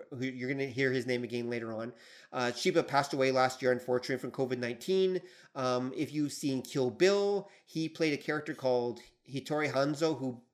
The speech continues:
who, uh, made the bride's sword when she went to J-,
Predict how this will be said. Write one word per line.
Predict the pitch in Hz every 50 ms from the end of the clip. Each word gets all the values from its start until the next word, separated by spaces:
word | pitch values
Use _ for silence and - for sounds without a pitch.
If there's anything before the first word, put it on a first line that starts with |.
| _ - 156
who, | - 135 135 135 135 135 131 131
uh, | - 131 127 127 127 123 123
made | 123 131 143 151 156 156 139 120
the | 120 135 127 117
bride's | - 131 131 131 135 135 135 131 117 -
sword | - - 165 156 135 123 113 113 107 - - 139
when | 127 120
she | - - 135
went | 143 135 -
to | - 117
J-, | - - -